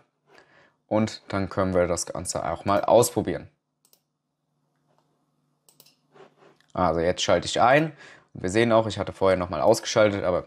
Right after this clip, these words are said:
der Shelly war schon ausgeschaltet. So sieht dann letzten Endes die Nachricht aus. Also aus dem False, was hier vorne geschickt wird, wird dann hier dieses Nachrichtenobjekt hinter dem Change Node.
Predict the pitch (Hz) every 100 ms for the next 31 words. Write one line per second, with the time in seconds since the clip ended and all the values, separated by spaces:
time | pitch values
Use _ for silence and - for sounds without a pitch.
0 | _ 82 - 98 90 95 104 117 101 104
1 | - - 104 110 104 - - - - -
2 | _ _ - 104 107 104 - 90 90 82
3 | - 62 82 - 95 90 76 - - -
4 | - - 78 82 - 101 98 143 156 170
5 | - 123 110 - 101 95 95 - 160 -
6 | 143 - - 107 - 101 101 101 101 92
7 | 90 90 90 87 - - 87 90 101 -
8 | _ 101 87 85 82 71 78 65 - -
9 | -